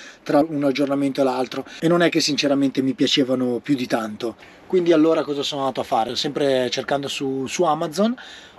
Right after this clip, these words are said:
ho trovato un, un tracker, un localizzatore che vedendo anche le, le varie recensioni che devo dire che mi era, mi era piaciuto molto, no? Allora ho detto: "Vabbè, ciao, dai, proviamolo e vediamo un po' com'è". Ad oggi praticamente io l'ho acquistato il tredici di luglio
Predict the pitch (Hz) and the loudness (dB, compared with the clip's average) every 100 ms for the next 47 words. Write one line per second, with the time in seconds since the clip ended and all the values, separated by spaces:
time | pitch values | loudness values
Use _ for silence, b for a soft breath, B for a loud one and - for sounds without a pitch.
0 | - 220 247 156 - 143 139 139 127 135 | -4 2 4 2 0 -6 -4 -2 -2 -2
1 | 143 143 127 127 131 120 120 123 143 147 | -2 0 0 0 -4 -4 -4 -4 -2 -2
2 | 131 196 156 160 165 135 127 139 139 123 | 0 -2 0 0 -2 -4 -2 -2 -4 -6
3 | 127 131 127 123 127 135 135 139 135 135 | -6 -4 -4 -6 -8 -4 -2 0 -2 0
4 | 190 175 147 147 135 131 147 B B B | 0 0 0 -2 -2 -4 -4 B B B
5 | B 160 170 160 160 151 151 151 151 151 | B 2 2 4 2 2 -2 -2 -2 -2
6 | 135 - 156 170 160 151 147 139 135 123 | -2 -10 -4 -2 -2 -4 -4 -4 -2 -4
7 | 110 131 143 160 135 120 135 135 123 139 | -4 -4 -2 0 0 0 -2 0 -2 -2
8 | 123 160 170 131 123 135 139 B B B | 0 0 2 2 0 -4 -6 B B B
9 | 151 151 143 139 123 117 131 113 B B | 2 2 2 -2 -6 -6 -6 -6 B B
10 | B 185 175 160 135 175 143 127 143 147 | B 2 4 2 2 -2 -2 -8 -4 -2
11 | 156 139 139 147 151 127 B B B B | -2 -2 0 4 4 2 B B B B
12 | - 147 156 156 135 180 143 139 131 107 | -2 2 2 0 -2 2 2 0 -4 -2
13 | 170 143 123 143 143 131 131 175 | -2 0 -2 0 0 0 -2 -2